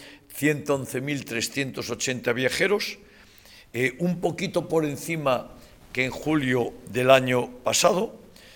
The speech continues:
Y claro, esto es, eh, contrasta con lo que sucedió en otros aeropuertos de Galicia.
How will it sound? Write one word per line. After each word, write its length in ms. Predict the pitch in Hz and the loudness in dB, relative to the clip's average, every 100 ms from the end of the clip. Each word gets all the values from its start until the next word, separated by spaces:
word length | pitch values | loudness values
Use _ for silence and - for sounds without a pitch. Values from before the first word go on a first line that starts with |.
| - - - | -20 -20 -14
Y 440 | 139 135 135 135 131 | -4 0 4 2 4
claro, 500 | 165 180 147 - - 107 - | 8 8 6 -2 -12 -12 -10
esto 320 | 120 - 135 | -8 0 2
es, 280 | 135 - - | 2 -2 -6
eh, 420 | - 160 135 123 | -6 -4 -6 -6
contrasta 800 | - 123 113 147 - - 165 - - - - | -6 -6 0 0 2 4 2 0 -18 -20 -6
con 180 | 131 131 | -4 -2
lo 160 | 120 | -4
que 80 | - | -4
sucedió 960 | - 123 - 131 120 151 175 175 - - | -8 -8 -6 -4 0 2 2 0 -10 -10
en 180 | 123 127 | -8 -4
otros 400 | 139 - 117 123 | -4 -4 -6 0
aeropuertos 640 | 117 113 127 120 - 113 | 0 0 -2 -4 -2 -2
de 80 | 113 | 2
Galicia. 500 | 107 92 - - - | 0 0 -8 -12 -16